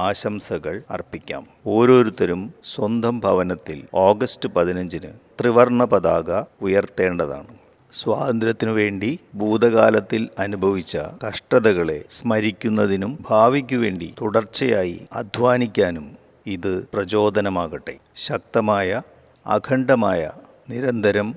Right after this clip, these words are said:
പുരോഗതിയിലേക്ക് നയിക്കപ്പെടുന്ന ഐശ്വര്യപൂർണമായ ഭാവി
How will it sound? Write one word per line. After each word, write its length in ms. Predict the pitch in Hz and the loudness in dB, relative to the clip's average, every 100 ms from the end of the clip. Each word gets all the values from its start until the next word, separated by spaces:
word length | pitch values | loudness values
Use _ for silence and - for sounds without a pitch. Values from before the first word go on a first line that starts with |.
| - | -4
പുരോഗതിയിലേക്ക് 1000 | 110 110 117 120 117 117 110 113 - 101 | 2 4 6 4 2 2 2 0 -2 -4
നയിക്കപ്പെടുന്ന 680 | 95 92 - 107 87 85 82 73 73 - 95 | -2 -2 -2 -4 -2 -4 -4 -8 -12 -6 -2
ഐശ്വര്യപൂർണമായ 1200 | 104 - 120 117 107 101 98 95 95 87 85 78 80 _ _ - 92 | -2 0 2 2 2 2 0 0 -2 -4 -4 -6 -10 _ _ -18 -2
ഭാവി 440 | 104 98 98 104 | 4 6 6 2